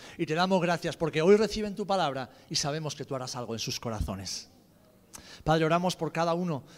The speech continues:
de tus hijos en esta casa, los que hoy han venido y los que no han podido venir, Señor. Oramos por tu iglesia, Señor. Oramos, Señor, para que tu Espíritu Santo siga haciendo de nosotros los hombres y mujeres que tú quieres que seamos, Señor.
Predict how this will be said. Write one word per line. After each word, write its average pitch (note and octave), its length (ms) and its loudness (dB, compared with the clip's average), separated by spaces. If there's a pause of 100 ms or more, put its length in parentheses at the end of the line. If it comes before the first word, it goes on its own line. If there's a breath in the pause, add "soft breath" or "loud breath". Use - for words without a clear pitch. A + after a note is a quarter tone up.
de D3 80 -8
tus D3 200 -2
hijos E3 240 -2
en C3+ 80 -8
esta C#3+ 220 -6
casa, A#2 360 -6 (300 soft breath)
los C#3+ 140 -6
que F3 100 0
hoy F#3 80 6
han F#3 160 2
venido G3 280 2
y F#3 40 2
los E3 120 -2
que D#3+ 100 -4
no E3 120 0
han F3 180 -4
podido D#3 340 0
venir, A#2 260 -4
Señor. G#2+ 380 -8 (400 loud breath)
Oramos F#3+ 360 4
por F3+ 140 -2
tu F#3 120 -2
iglesia, F3 400 0
Señor. C#3 380 -6 (180 loud breath)
Oramos, F#3+ 380 2
Señor, F#3+ 240 -2
para F3+ 180 0
que E3 100 -6
tu E3+ 80 -2
Espíritu G3+ 440 -4
Santo G3 300 -6
siga G3+ 340 0 (180 loud breath)
haciendo G#3 340 -4
de G3+ 80 0
nosotros A3 440 -4
los G3 140 -4
hombres G#3+ 280 -4
y F#3+ 80 4
mujeres G#3+ 460 2
que F#3 80 -6
tú F#3+ 140 -6
quieres G#3+ 300 2
que D#3+ 100 -8
seamos, B2+ 400 -8
Señor. B2+ 300 -10